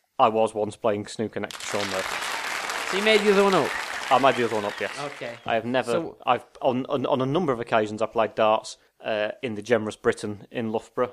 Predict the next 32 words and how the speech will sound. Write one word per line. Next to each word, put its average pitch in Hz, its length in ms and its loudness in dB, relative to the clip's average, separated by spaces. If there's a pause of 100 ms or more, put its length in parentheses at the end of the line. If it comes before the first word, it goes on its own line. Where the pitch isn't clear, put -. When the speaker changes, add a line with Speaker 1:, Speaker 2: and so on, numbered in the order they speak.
(140)
Speaker 1:
along 117 220 -2
with 104 80 -6
my 104 40 -4
friend 107 220 -4
Scott, - 400 0
who 117 120 -4
lives 107 260 -2
in 104 80 -4
Hong 110 180 0
Kong, 135 220 0
who 117 100 -6
may 113 180 2
well 113 100 2
be 113 100 -2
listening. 143 260 -4
Hi, 156 120 2
Scott. - 440 2
You 160 80 -2
all 170 100 8
right, 170 120 6
Scott? - 440 2
Speaker 2:
All 151 60 -4
right, 147 140 -2
Scott. - 320 -4 (100)
Speaker 1:
Um, 127 800 4 (280)
Speaker 2:
He's 147 160 -8
no 156 140 2
better, 139 240 2
he's 147 160 -4
no 165 140 4
better 143 240 2
at - 180 -4